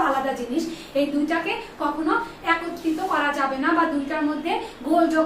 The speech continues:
করা যাবে না। তাহলে এটা কি হবে? এটা হবে হচ্ছে তোমার গ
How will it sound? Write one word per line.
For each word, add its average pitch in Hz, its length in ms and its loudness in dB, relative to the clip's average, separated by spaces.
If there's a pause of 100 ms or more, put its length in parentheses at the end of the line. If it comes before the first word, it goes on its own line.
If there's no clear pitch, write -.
(100)
করা 269 260 2
যাবে 254 300 0
না। 247 60 -2 (320)
তাহলে 294 280 2
এটা 320 200 0
কি 320 140 0
হবে? 311 160 4 (160)
এটা 277 180 0
হবে 285 200 -2
হচ্ছে 285 260 -2
তোমার 269 240 -2 (1040)
গ - 20 8